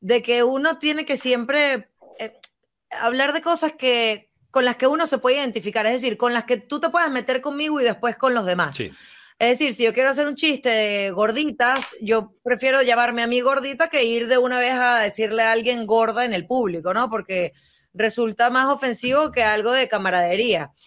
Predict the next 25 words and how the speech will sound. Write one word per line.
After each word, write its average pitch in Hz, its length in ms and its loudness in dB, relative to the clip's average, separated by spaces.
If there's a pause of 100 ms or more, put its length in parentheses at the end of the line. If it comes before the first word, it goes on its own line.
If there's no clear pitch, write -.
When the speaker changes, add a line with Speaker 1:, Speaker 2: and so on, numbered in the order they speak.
(520)
Speaker 1:
Yo 233 180 -2
entendí 320 440 0
que 233 120 0
los 214 240 0
chistes 294 460 -2
de 247 40 0
judíos 202 600 -2 (160)
n-, 233 120 -10 (220)
nunca 277 600 2
van 220 260 -2
a 254 80 -2
ser 247 260 -2
bien 247 220 0
vistos. 202 320 -6
Yo 254 140 -4
una 294 100 -2
vez 311 220 0
dije 302 320 0 (440)
en 226 220 0
el, 226 320 -4
en 226 80 0
un 233 100 -2
programa 269 360 0
de 233 80 0
radio 247 460 0